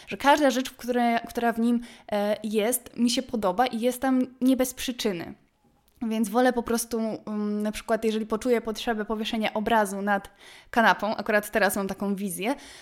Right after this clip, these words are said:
to wolę sobie poczekać na przykład nawet kilka miesięcy, em, popatrzeć też na takie rzeczy, które aktualnie nie są może w moim zasięgu, na jakieś takie obrazy, które aktu-, nie są w-, aktualnie w moim budżecie,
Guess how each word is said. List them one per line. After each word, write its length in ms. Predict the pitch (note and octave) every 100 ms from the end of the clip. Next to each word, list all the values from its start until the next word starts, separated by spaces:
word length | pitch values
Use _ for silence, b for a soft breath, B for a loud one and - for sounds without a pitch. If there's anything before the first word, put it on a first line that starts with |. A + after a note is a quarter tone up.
| B
to 120 | -
wolę 300 | B3+ D4+ F#4
sobie 220 | F4 C#4 C4+
poczekać 420 | A#3+ C4+ B3+ A#3
na 120 | A3+
przykład 300 | G#3+ - A3
nawet 240 | G#3+ G#3+
kilka 280 | - A3+ A3+
miesięcy, 600 | G#3+ G#3+ G#3+ F#3+ - G#3+ A#3 B B
em, 320 | G3 G3+ G#3
popatrzeć 580 | - G#3 - C#4 E4 C#4
też 140 | C4
na 100 | B3+
takie 240 | B3 B3 B3+
rzeczy, 200 | A#3+ C4+
które 260 | - B3+
aktualnie 420 | G#3+ - A3 A3+ A3+
nie 140 | G#4
są 120 | -
może 240 | D4 A3+ G3+
w 20 |
moim 280 | G#3 G3 F#3+
zasięgu, 480 | G3+ - F#3+ F3 F3+
na 100 | F#3
jakieś 180 | G3
takie 200 | G#3 -
obrazy, 380 | - F#3+ A3 A3
które 260 | A#3+ - A3
aktu-, 360 | - - A3+ -
nie 140 | C#4+
są 180 | D#4 B3
w-, 140 | - _
aktualnie 500 | G#3+ G#3+ - A#3 A3+
w 40 | G#3
moim 180 | G3
budżecie, 500 | F#3 F3+ E3+ - A3